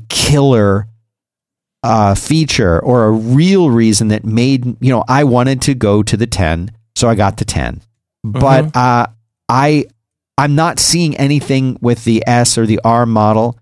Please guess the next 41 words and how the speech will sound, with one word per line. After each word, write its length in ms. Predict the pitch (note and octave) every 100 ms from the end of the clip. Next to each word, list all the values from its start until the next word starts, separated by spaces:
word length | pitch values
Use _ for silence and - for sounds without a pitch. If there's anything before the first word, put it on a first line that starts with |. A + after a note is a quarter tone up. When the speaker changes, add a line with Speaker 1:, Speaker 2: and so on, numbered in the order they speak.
| _ -
Speaker 1:
that 60 |
makes 260 | G#2 G#2 -
me 80 | A2
wanna 220 | G2+ G2
upgrade. 500 | F2+ G2+ A2+ A2 B2+ - - -
And 120 | B2 A2+
I'm 180 | C3+ E3+
not 220 | A#3 D4
sure 240 | - F3 F3+
what 200 | E3+ F3
kind 200 | E3+ E3+
of 60 |
feature 400 | - D#3+ D#3+ E3+
they're 140 | D#3 D#3
gonna 180 | D#3+
be 140 | D3+ D3
able 140 | D3+
to 60 | D3
come 220 | - C3+
out 200 | C3+ F#3+
with 260 | B2+ A#2+ -
that 200 | G#2+ C3
will, 360 | A2 A2+ G#2+ - _ -
of 160 | G#3 F#3+
course, 280 | G#3 G3+
inevitably, 520 | G3 B2 B2+ C#3+ B2 B2+
yes, 320 | F#2 G2+ -
I-, 160 | G2 -
I'll, 240 | G#2+ A2 -
I'll 140 | A2
get 280 | A2+ G2+ A2 _ _
whatever 360 | A2 A2 A2 A#2
the 80 | A2
new 180 | A2
one 220 | G#2 A2 G#2+
is 220 | F#2+ G#2+
in 80 | F#2+
a 60 |
few 200 | F#2 G2+
more 160 | F#2+ G#2+
years. 440 | F2 D2+ F2+ B2